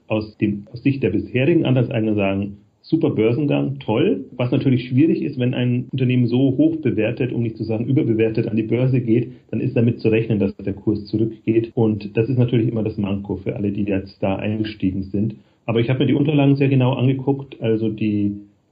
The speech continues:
das ist, ähm, strategisch gesehen ein richtig schönes Unternehmen. Die sind natürlich in einem schwachmasigen Bereich unterwegs. Das muss man betrachten, aber die, wie sie es strategisch angehen und wie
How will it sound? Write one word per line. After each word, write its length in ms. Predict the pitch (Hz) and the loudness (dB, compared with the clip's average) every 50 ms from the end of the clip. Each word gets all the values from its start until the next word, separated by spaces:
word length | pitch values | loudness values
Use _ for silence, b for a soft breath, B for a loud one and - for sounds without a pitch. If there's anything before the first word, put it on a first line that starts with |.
| _ _ - | _ _ -4
das 160 | - - - | -4 -2 -2
ist, 340 | - - - 127 - - - - - 285 | -2 -4 -4 -4 -4 -8 -16 -14 -8 -4
ähm, 540 | 127 117 110 107 107 107 104 107 107 - - - - | -2 -2 -2 -2 -4 -4 -6 -6 -10 -12 -12 -14 -16
strategisch 600 | 156 139 - - - - 143 147 - 185 165 160 | -10 -2 -2 -2 0 2 4 4 4 4 2 2
gesehen 340 | - 143 131 139 135 135 139 | 2 2 2 4 4 4 2
ein 140 | 135 123 123 | 2 0 0
richtig 420 | 123 127 131 - - - - - | 0 0 0 0 -2 -4 -4 -2
schönes 320 | - - 123 139 165 175 170 | 0 2 4 4 4 2 0
Unternehmen. 760 | 156 147 - 156 151 147 147 151 165 180 202 202 202 - - | -2 -4 -2 -2 -2 0 0 0 0 2 2 2 2 0 0
Die 100 | - 123 | -2 0
sind 120 | 117 143 | 2 4
natürlich 300 | 139 139 135 135 131 123 | 4 4 4 2 2 2
in 60 | 123 127 | 2 0
einem 140 | 123 117 | 0 -2
schwachmasigen 920 | 113 - - 120 123 123 - - 127 123 117 120 117 - - - - 131 | -4 -4 -4 -4 -4 -4 -2 -2 0 0 0 0 -2 -2 -4 -2 -2 0
Bereich 440 | - 113 101 98 101 120 143 139 135 | 0 0 0 2 2 2 0 0 -2
unterwegs. 600 | 151 139 - 151 147 131 131 - - - - - | -4 -2 0 2 2 2 2 0 0 -2 -6 -4
Das 160 | - 120 120 | -4 -2 0
muss 160 | - 139 131 135 | 2 2 2 4
man 280 | 135 131 131 135 131 | 2 2 2 0 -2
betrachten, 460 | 127 123 123 - 120 120 127 - 139 | -4 -4 -4 -4 -4 -4 -2 -2 -2
aber 220 | 127 123 120 117 120 | 0 2 2 0 0
die, 480 | 120 - - - 123 117 123 123 131 131 139 | -4 -6 -4 -2 0 0 0 -2 -4 -4 -2
wie 100 | 131 127 | 0 0
sie 80 | 127 127 | 2 0
es 180 | - - - - | -2 -2 -8 -16
strategisch 600 | - - - - - - 151 156 147 127 - - | -12 -8 -6 -6 0 0 2 4 4 2 0 0
angehen 680 | - 151 160 165 143 120 101 98 98 104 117 131 123 B B B B B B _ | -2 0 2 4 4 4 4 2 2 2 0 -2 -4 B B B B B B _
und 260 | - 123 120 110 - | 2 2 2 2 2
wie 360 | 123 120 117 113 113 - - | 2 2 4 4 2 0 -4